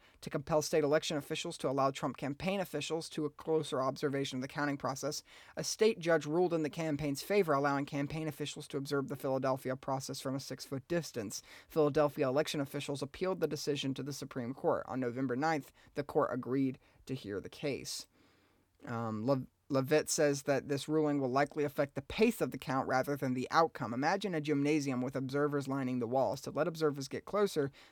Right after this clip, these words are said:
they've got to move the count closer to the walls and not be counting in the center, he writes. "Since people can no longer count in the center of the gym, quote, the count is going to move more slowly."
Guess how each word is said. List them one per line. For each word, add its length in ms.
they've 140
got 200
to 80
move 240
the 100
count 340
closer 360
to 60
the 100
walls 640
and 100
not 220
be 380
counting 400
in 80
the 80
center, 340
he 80
writes. 260
"Since 200
people 260
can 160
no 120
longer 280
count 220
in 40
the 60
center 260
of 100
the 80
gym, 380
quote, 300
the 80
count 340
is 100
going 260
to 100
move 420
more 320
slowly." 720